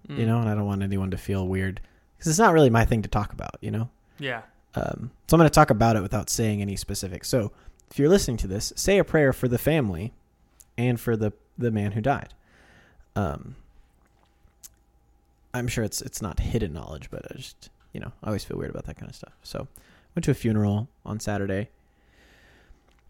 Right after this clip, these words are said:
Speaker 2: and, uh, it was a three and a half hour drive from Oklahoma City. Uh,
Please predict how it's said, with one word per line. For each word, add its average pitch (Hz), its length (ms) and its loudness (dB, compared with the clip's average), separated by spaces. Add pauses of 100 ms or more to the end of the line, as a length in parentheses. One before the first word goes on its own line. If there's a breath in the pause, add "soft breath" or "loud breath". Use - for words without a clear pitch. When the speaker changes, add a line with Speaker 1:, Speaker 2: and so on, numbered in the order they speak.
(580)
Speaker 2:
and, 117 320 4 (100)
uh, - 60 -8 (300)
it 127 80 2
was 110 420 0
a 110 60 -4
three 139 220 -4
and 147 80 0
a 127 40 2
half 117 200 2
hour 110 240 2
drive - 760 -4
from 104 520 -6 (140)
Oklahoma 107 400 -2
City. - 400 -8 (1200)
Uh, - 80 -8